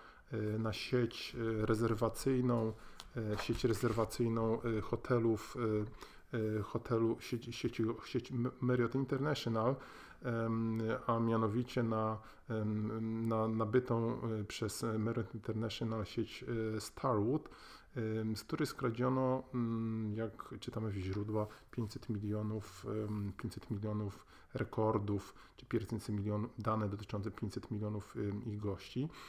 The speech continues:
E, ciekawa sprawa z tym związana jest taka, że, mm, jak, e, jak donoszą różne źródła, te dane nigdy nie pojawiły się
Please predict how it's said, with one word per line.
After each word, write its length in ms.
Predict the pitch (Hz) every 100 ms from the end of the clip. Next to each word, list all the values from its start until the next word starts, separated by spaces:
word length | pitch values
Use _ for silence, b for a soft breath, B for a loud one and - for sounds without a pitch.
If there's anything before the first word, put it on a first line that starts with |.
| B -
E, 120 | 117
ciekawa 340 | - 127 285 302
sprawa 580 | - 180 165 160 156 135 143
z 60 | -
tym 160 | 143
związana 360 | 127 127 143 135
jest 160 | 135 -
taka, 320 | 147 151 123
że, 320 | 117 127 127 B B B -
mm, 220 | 131 120
jak, 400 | 120 127 127 -
e, 380 | 123 113 113 -
jak 100 | 107
donoszą 520 | 104 117 135 127 113 -
różne 300 | 113 113 113
źródła, 440 | 107 104 101 117 139 B B -
te 80 | 123
dane 260 | 135 160
nigdy 320 | 151 147 143 139
nie 180 | 143
pojawiły 500 | 135 135 127 135 143
się 400 | 131 143 131 127